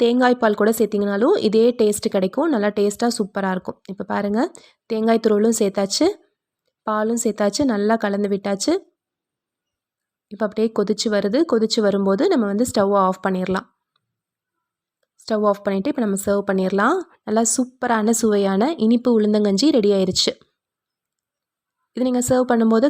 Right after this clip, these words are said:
கடைசியா மேல கொஞ்சமா வந்து ஃப்ரெஷ்ஷான தேங்காய் துருவல், கொஞ்சம் பாதாம்லாம் வந்து துருவி சேர்த்தீங்க அப்படின்னா சாப்பிடும்போது நல்லா டேஸ்ட்டாக சூப்பரா இருக்கும். இந்த மாதிரி உளுந்து கஞ்சி மிக்ஸ் செஞ்சு வச்சுட்டு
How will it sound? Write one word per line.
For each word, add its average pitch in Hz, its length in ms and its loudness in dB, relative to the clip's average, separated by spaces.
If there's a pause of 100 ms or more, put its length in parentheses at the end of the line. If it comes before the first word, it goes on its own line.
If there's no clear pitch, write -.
கடைசியா 226 420 2 (100)
மேல 214 140 2 (100)
கொஞ்சமா 214 440 2
வந்து 214 180 2
ஃப்ரெஷ்ஷான 220 560 0
தேங்காய் 208 340 2
துருவல், 202 300 2 (100)
கொஞ்சம் 208 340 0
பாதாம்லாம் 220 520 2
வந்து 208 200 0
துருவி 214 300 2
சேர்த்தீங்க 202 360 -2
அப்படின்னா 190 280 0 (140)
சாப்பிடும்போது 226 580 0 (380)
நல்லா 220 140 2 (100)
டேஸ்ட்டாக 208 400 -2
சூப்பரா 202 400 -4
இருக்கும். 254 280 -2 (1300)
இந்த 269 200 0
மாதிரி 247 220 2 (100)
உளுந்து 247 280 4
கஞ்சி 233 280 4
மிக்ஸ் - 220 -6
செஞ்சு 214 220 2
வச்சுட்டு 208 320 -2